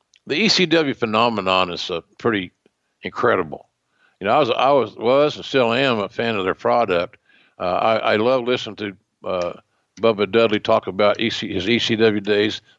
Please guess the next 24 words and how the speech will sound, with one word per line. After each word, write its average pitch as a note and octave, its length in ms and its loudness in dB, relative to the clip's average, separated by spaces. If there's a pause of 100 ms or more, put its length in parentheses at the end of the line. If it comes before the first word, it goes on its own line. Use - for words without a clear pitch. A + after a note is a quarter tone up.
(100)
fondly A#2 480 2
and G2 120 -2
glowingly A2 600 0 (400)
on F2 160 -8
Busted G#2+ 280 0
Open G#2+ 220 0
Radio, G#2+ 640 2
my, F#2 220 -6
my G2 320 -2
favorite G#2 260 0
radio G#2 320 2
show, G#2 420 0 (680)
uh, F2+ 340 2
with F2+ 120 -2
Dave G2+ 180 0
LaGreca F#2+ 400 -2
and F2+ 140 -2
the E2+ 60 -6
crew. G2 440 2 (680)
Uh, E2+ 420 0
I - 60 -4
love G#2+ 200 2
those F#2 200 0
guys. E2 520 0